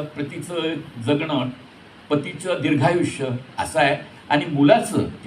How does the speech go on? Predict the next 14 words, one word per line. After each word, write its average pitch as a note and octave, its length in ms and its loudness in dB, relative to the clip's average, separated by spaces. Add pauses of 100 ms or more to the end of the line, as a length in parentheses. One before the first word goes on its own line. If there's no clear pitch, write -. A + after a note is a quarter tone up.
(340)
माता A#2+ 280 6
असल्याकारणानं G3+ 500 2
मुलाचं A3+ 400 2
भलं, C#3+ 260 2 (400)
ही F#3+ 380 8
तिची D4 220 8
इच्छा - 260 8
आहे. G#3 180 6 (760)
त्या C#4+ 120 8 (160)
इच्छांवरती D4 680 4
तो D4+ 200 6
ब्राह्मण C#4 380 4
स्वार B3+ 280 4
होतो. - 240 -2